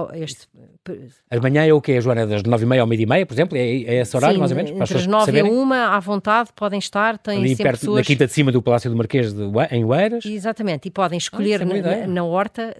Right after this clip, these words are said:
Speaker 1: aquilo que querem comprar, são produtos cem por cento biológicos. E, ao mesmo tempo, eh, também vendemos os produtos para restaurantes. Portanto, temos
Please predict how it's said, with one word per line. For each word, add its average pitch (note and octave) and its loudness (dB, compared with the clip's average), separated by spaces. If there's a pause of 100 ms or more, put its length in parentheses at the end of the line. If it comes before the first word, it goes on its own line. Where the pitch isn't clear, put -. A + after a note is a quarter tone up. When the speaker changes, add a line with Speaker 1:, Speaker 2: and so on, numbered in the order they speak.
(120)
Speaker 1:
aquilo G#3 -6
que - -16
querem F#3 -6
comprar, F#3 -4
são G#3 -10
produtos F3+ -12
cem F#3+ -6
por - -14
cento F3+ -8
biológicos. F#3+ -8 (420)
E, G3 -6
ao G#3 0
mesmo A3 0
tempo, F#3 -4 (160)
eh, F3 -4
também F#3+ -2
vendemos F#3 -4
os G#3 -12
produtos G3+ -8
para A3 -12
restaurantes. A#3 -8
Portanto, D#3+ -12
temos D#3+ -8